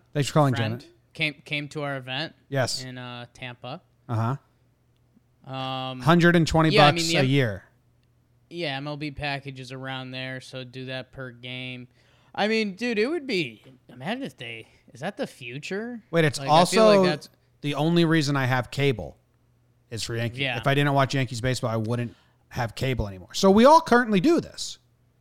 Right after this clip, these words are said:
Speaker 2: Yeah, I think it's, it's kind of a, I think Jenna's got more of a Black Mirror type world on it, where it's like, say, say T Vs you had to pay for, like, everything you watched.
Speaker 1: Mm-hmm.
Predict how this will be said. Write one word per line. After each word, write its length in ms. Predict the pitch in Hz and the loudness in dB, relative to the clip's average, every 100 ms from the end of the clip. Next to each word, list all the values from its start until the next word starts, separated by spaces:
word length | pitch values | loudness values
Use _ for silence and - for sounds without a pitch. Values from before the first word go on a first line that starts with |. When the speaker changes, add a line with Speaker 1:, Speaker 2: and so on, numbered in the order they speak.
| _ _ _ _ - | _ _ _ _ -6
Speaker 2:
Yeah, 360 | 277 262 170 | 0 2 2
I 100 | 170 | 0
think 300 | 190 320 269 | -4 -6 -10
it's, 280 | 262 - - _ | -10 -14 -20 _
it's 240 | - 190 - | -10 -10 -10
kind 400 | - 226 247 233 | -4 -2 0 0
of 180 | 208 185 | -2 0
a, 420 | 185 175 170 - | 2 2 2 0
I 100 | 156 | -4
think 240 | 185 208 - | -4 -6 -6
Jenna's 400 | 170 170 170 143 | -4 -2 -4 -4
got 220 | 156 147 | -4 -4
more 240 | 151 147 | -6 -6
of 120 | 143 139 | -6 -6
a 520 | 139 135 131 127 127 _ _ | -6 -6 -6 -8 -12 _ _
Black 440 | 139 139 143 143 143 | -20 -8 -2 -2 -4
Mirror 460 | 143 143 139 135 | -8 -6 -6 -8
type 360 | 127 139 131 117 | -10 -10 -10 -12
world 420 | 127 135 131 120 | -12 -12 -12 -14
on 200 | 117 113 | -16 -16
it, 140 | 113 - | -18 -18
where 200 | 131 131 | -14 -12
it's 180 | 127 131 | -12 -12
like, 280 | 131 123 | -10 -12
say, 580 | - - 156 151 147 139 _ _ _ _ | -12 -6 -4 -2 -4 -6 _ _ _ _
say 340 | - - 180 180 | -6 2 4 2
T 260 | 180 185 | -2 -4
Vs 300 | 156 156 160 139 | -2 -2 -2 -4
you 80 | |
had 220 | 139 135 139 | -6 -6 -8
to 60 | |
pay 340 | 127 143 139 135 | -10 -6 -4 -6
for, 200 | - 131 | -10 -12
like, 200 | 120 120 | -12 -12
everything 480 | 117 120 131 123 131 | -12 -12 -14 -12 -12
you 140 | 127 120 | -12 -14
watched. 520 | 113 120 - - - | -12 -10 -12 -16 -14
Speaker 1:
Mm-hmm. 360 | 131 123 127 | -8 -6 -4